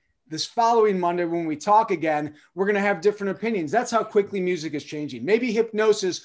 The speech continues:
will have already crashed into the market and we'll be talking about the next Sony up-and-comer. I don't know. It's fast, Pete.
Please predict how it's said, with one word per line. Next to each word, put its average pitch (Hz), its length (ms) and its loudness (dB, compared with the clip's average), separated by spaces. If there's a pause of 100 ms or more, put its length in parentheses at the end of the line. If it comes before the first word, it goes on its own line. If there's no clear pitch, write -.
(160)
will 175 120 -2
have 170 100 -4
already 185 320 0
crashed 185 460 -2
into 165 240 -6
the 156 80 -6
market 156 360 -4
and 165 80 -8
we'll 165 100 -4
be 170 100 -2
talking 185 400 -2
about 202 260 -2
the 220 80 -8
next 233 340 -6
Sony 139 300 -8
up-and-comer. 104 480 -18
I 170 140 -6
don't 139 160 -8
know. 101 240 -14 (180)
It's - 80 -20
fast, 233 400 0
Pete. 165 260 0